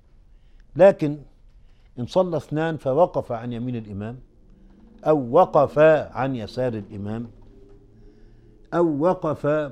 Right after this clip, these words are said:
وراء الإمام واحد وراء واحد، يعني بقى إيه؟ طابور، الإمام وبعدين واحد وبعدين واحد تاني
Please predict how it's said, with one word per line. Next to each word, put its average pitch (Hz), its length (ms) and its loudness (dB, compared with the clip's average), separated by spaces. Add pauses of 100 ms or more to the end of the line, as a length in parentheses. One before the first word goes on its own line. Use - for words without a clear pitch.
وراء 120 420 -4
الإمام 123 640 -6
واحد 143 400 0
وراء 123 420 -4
واحد، 127 460 -4
يعني 110 220 -8
بقى 123 240 -10
إيه؟ 135 260 -6 (400)
طابور، 143 400 4 (240)
الإمام 143 500 -2
وبعدين 120 340 -4
واحد 147 300 -4
وبعدين 131 280 -6
واحد 123 200 -10
تاني 156 380 -6